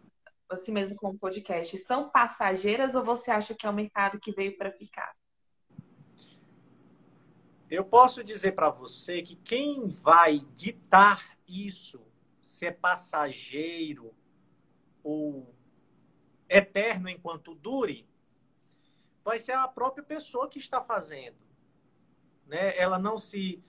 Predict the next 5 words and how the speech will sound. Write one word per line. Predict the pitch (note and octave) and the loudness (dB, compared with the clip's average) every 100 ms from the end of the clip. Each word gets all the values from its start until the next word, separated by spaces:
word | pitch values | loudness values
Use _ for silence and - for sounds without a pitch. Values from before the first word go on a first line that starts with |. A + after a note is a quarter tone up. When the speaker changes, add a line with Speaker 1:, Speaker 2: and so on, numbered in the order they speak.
| _ - | _ -20
Speaker 2:
se | - F#3+ | -12 -6
deixar | F#3 F#3+ F#3 F3+ F3 F3 | 0 0 2 4 4 2
levar | F3 D#3 D3+ D3+ C#3+ - | -4 -4 0 2 2 -4
pelo | E3 D#3+ E3 | -8 -8 -4
ego, | D3+ D3 D3 C#3+ C#3+ D3+ | -2 0 -2 -4 -8 -10